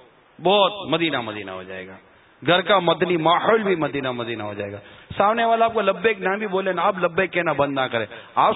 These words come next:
سنت پر عمل کرنے کا ثواب کمائیں، ہے یا نہیں ہے؟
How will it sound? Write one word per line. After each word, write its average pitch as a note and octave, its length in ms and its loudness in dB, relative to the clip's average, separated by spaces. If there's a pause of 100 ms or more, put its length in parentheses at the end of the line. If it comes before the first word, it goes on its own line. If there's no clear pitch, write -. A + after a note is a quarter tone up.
سنت G3+ 260 0
پر G#3+ 140 4
عمل G#3+ 160 2
کرنے G#3+ 260 0
کا G#3+ 160 2
ثواب G3 280 2
کمائیں، G#3+ 260 0 (1800)
ہے D3+ 100 4
یا A#3+ 260 2
نہیں A3+ 200 0
ہے؟ A#2+ 160 -8